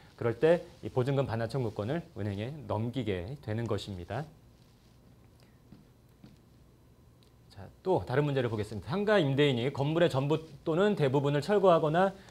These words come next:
재건축하기 위해서 건축물의 점유를 회복할 필요가 있는 경우,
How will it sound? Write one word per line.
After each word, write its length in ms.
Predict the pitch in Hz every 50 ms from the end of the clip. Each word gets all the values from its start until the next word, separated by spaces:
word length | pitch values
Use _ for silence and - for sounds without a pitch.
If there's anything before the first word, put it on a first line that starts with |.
| - - -
재건축하기 960 | - 139 139 143 202 214 214 202 208 - - 226 226 - - 170 202 208 202 160
위해서 300 | 135 120 104 - 101 -
건축물의 460 | - 127 139 - 160 147 139 135 131
점유를 420 | - 117 113 117 123 131 147 151
회복할 420 | 175 185 180 175 - - 160 151 151
필요가 320 | - 156 147 131 127 117
있는 160 | 110 117 123
경우, 280 | 120 120 110 101 90